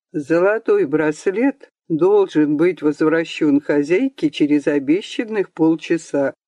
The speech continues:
И Петельников впервые усомнился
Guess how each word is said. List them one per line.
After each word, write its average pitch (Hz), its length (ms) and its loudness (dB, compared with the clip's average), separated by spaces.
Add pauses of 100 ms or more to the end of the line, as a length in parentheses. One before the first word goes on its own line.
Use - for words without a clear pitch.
(220)
И 285 160 2
Петельников 254 1040 0 (200)
впервые 190 640 0
усомнился 147 960 2